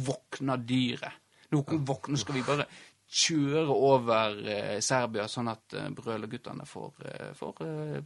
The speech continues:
valuta for, eh, eh, oddsen, så vi hadde sittet. Vi hadde sittet at det ble masse mål. Eh, men, eh, men ja, sant? Men nei, skjedde ikke.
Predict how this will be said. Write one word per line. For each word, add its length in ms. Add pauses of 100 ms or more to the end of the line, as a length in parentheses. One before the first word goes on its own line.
(100)
valuta 320
for, 320
eh, 420 (400)
eh, 460
oddsen, 480
så 160
vi 80
hadde 80
sittet. 320
Vi 200
hadde 120
sittet 300
at 80
det 100
ble 80
masse 240
mål. 260 (440)
Eh, 480
men, 260
eh, 220
men 280
ja, 140 (480)
sant? 380 (480)
Men 180
nei, 160
skjedde 240
ikke. 200